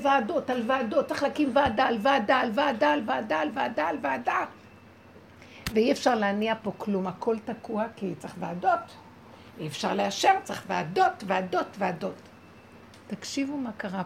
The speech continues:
פה. השם התגלה לרגע, נגמרו הוועדות. בשנייה אחת הוא עושה ישועה. אין,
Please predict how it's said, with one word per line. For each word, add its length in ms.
פה. 140
השם 260
התגלה 380
לרגע, 460
נגמרו 460
הוועדות. 500
בשנייה 420
אחת 380
הוא 120
עושה 220
ישועה. 480
אין, 280